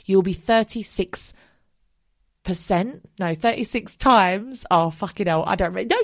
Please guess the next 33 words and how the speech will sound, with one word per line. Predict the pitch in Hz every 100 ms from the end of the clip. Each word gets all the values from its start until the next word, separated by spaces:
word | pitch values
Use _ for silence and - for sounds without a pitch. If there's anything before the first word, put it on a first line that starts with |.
| 523
yeah, | 539
that's | 180 302 -
right, | 415 -
thirty-six | - 339 - 311 320 -
times | - - 370 - 208 196 262 294 - - - - _
better | 170 247 - 180
at | 156 190
whatever | 196 - 208 214
that | 220 -
thing | - 180
is | 190 247 -
that |
you're | 180
focusing | 170 202 196 - 208
on | 190 208 214 - - - -
than | 196
you | 190
were | 175 170
at |
the | 170
beginning | 170 160 160 156
of | 156
the | 165
year. | 160 151 143 139 - _ _
So | - 269 247 240 -
for | 240
me, | 233 294 240 175 208
you | -
know, | 175
if | 160 170
I | 220
was | 220 214
like, | 175 170